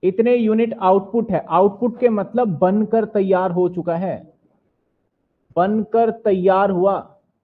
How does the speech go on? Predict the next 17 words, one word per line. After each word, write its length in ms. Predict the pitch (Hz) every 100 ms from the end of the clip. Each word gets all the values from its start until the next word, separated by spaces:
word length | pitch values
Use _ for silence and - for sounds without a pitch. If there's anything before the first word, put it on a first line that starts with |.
| _ _ _ _ _ _ _ _
और 220 | 165 - -
इस 260 | 240 233 -
side 320 | 247 254 262
में 220 | 254 254
input 500 | 214 196 190 247 247
आता 260 | 233 240 277
है 80 | 294
और 120 | 240
इस 180 | 214 -
side 220 | 220 214
में 120 | 220
output 520 | - 170 170 180 170
हो, 80 | 131
आता 340 | 120 123 117
है, 80 | 127
ध्यान 320 | 151 175 135
रखना। 300 | 101 - 101